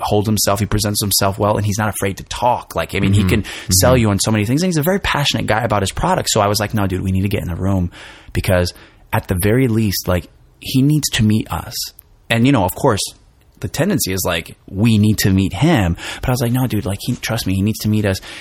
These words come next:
Speaker 1: Like, I, I knew that Eric would sell him in the room,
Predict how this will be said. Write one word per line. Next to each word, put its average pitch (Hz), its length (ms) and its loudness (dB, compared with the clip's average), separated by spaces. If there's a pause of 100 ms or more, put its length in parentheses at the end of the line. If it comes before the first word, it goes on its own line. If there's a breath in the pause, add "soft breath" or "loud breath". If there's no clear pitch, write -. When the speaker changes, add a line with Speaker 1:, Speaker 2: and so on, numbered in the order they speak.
(140 loud breath)
Speaker 1:
Like, 101 220 -2 (680)
I, 101 160 -2 (140)
I - 40 4
knew 117 280 6
that 117 220 0
Eric 101 340 -2
would 95 260 -4
sell 95 280 0
him 90 240 -2
in 90 80 0
the 87 80 -2
room, 92 420 0